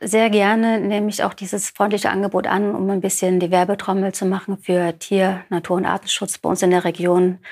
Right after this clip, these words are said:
in der Kulturregion Mittelrhein. Ich selber komme aus der historischen Bildungsforschung, habe aber ein großes Herz für Tier- und Naturschutz. Und gerade in der jetzigen Zeit,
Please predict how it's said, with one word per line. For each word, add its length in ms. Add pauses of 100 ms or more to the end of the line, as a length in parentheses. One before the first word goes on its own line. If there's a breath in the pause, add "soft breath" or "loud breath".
(260 loud breath)
in 140
der 140
Kulturregion 640
Mittelrhein. 600 (680 loud breath)
Ich 180
selber 600
komme 260
aus 140
der 100
historischen 480
Bildungsforschung, 800 (520 soft breath)
habe 200
aber 320
ein 280 (160)
großes 540
Herz 340
für 440
Tier- 240
und 180
Naturschutz. 840 (400 loud breath)
Und 260
gerade 240
in 80
der 80
jetzigen 380
Zeit, 480